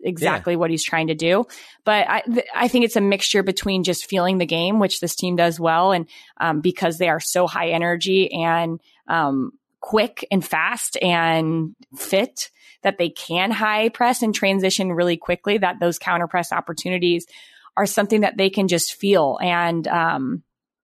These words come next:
Speaker 1: if it's not
Speaker 2: Yeah.
Speaker 1: on, you might see a player go, right? Uh, you,
Speaker 2: <laughs>
Speaker 1: Tobin Heath might go and try to go press,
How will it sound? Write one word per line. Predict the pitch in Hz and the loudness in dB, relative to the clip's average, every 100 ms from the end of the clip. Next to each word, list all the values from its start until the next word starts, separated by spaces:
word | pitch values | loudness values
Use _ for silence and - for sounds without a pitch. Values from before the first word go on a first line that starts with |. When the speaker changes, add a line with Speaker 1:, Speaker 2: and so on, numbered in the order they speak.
| _ _ _ - | _ _ _ -2
Speaker 1:
if | 247 | 0
it's | 247 - | 0 0
not | 196 190 202 | 0 2 2
Speaker 2:
Yeah. | |
Speaker 1:
on, | 214 247 285 | 2 2 4
you | 233 | 4
might | 240 240 | 2 2
see | 254 | 0
a | |
player | 254 269 262 | 2 2 4
go, | 269 254 | 4 2
right? | 165 185 233 - | 4 2 2 -2
Uh, | |
you, | - 151 | -4 -2
Speaker 2:
<laughs> | 214 - | 0 2
Speaker 1:
Tobin | 240 247 240 | 2 2 4
Heath | 240 277 | 2 2
might | 196 202 214 | 0 0 0
go | 175 180 196 285 320 - - - - | 4 4 6 4 0 -8 -20 -20 -8
and | - 196 | -4 -2
try | - 185 202 | 0 0 2
to | |
go | 196 202 202 185 _ | 2 4 4 2 _
press, | - 185 269 - | -2 0 0 -4